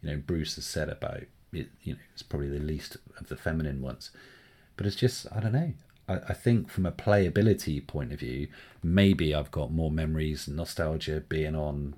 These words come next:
you know, Speeder Bike you know, and doing all that sort of stuff and, and making little bits and pieces with Wicket. And I, I don't know, I just, I look at it more favourably, but that's, that's a wonderful thing about our collecting, isn't it?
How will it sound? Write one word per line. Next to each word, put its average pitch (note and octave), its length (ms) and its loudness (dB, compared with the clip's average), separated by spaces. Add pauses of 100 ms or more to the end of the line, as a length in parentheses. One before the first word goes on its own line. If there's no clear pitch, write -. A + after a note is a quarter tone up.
you - 60 -6
know, D2+ 80 -10
Speeder D#2+ 320 0
Bike C2 300 -4 (200)
you - 100 -8
know, - 60 -12
and D#2 220 -8
doing E2+ 200 2
all E2 120 0
that D#2+ 160 -2
sort - 160 -10
of - 60 -10
stuff D2 380 -4
and, C2+ 180 -6 (380)
and C#2+ 240 -4 (240)
making D2 360 -2
little D#2 240 -2 (180)
bits - 220 0
and F2+ 100 0
pieces G2 360 2
with A2 120 4
Wicket. - 460 2
And C#2+ 180 -2 (260)
I, - 60 -14 (180)
I B2+ 100 4
don't B2+ 140 2
know, E3 180 2 (280)
I F2+ 140 0
just, - 400 -6 (400)
I F2 60 0
look F2 260 0
at C#2+ 80 -2
it - 180 -4 (100)
more F2 160 0
favourably, B2 640 -2
but - 140 -8
that's, - 300 -6 (380)
that's - 160 -2
a A#2 60 6
wonderful G#2 400 4
thing G#2 180 0
about G2+ 280 0
our G#2 140 2
collecting, G#2 480 -2
isn't G#2 220 -4
it? - 140 -12